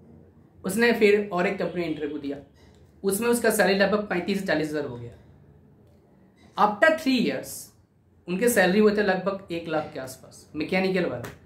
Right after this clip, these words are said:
अब वो reputed company में लगभग डेढ़ से दो लाख के बीच में उनका salary होगा। वो फिलहाल manager बन चुके हैं, पहले डीएम थे, डिप्टी manager थे, अब manager बन चुके हैं, काफ़ी अच्छा salary मिल रहा है।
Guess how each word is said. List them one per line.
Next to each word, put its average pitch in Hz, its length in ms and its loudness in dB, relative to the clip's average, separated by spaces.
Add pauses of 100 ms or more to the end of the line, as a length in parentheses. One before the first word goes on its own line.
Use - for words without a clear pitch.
(320)
अब 208 380 4
वो 220 360 4
reputed 214 640 0
company 196 340 0
में 196 160 -2
लगभग 190 360 -2
डेढ़ 165 180 -2
से 190 140 -2
दो 170 200 -2
लाख 170 200 0
के 175 60 -6
बीच 165 160 -8
में 170 80 -6
उनका 170 140 -2
salary 151 360 -4
होगा। 165 320 -4 (760)
वो 170 120 -2
फिलहाल 180 420 4
manager 165 380 -2
बन 170 160 -2
चुके 180 280 -8
हैं, 180 180 -6 (260)
पहले 165 220 2
डीएम 165 360 0
थे, 185 40 -6
डिप्टी 156 320 -6
manager 160 340 -2
थे, 175 60 -6
अब 151 100 -4
manager 143 320 -2
बन 156 140 -2
चुके 151 220 -8
हैं, - 400 -14
काफ़ी 151 280 0
अच्छा 180 220 0
salary 160 380 0
मिल 170 240 -4
रहा 165 100 0
है। - 160 -8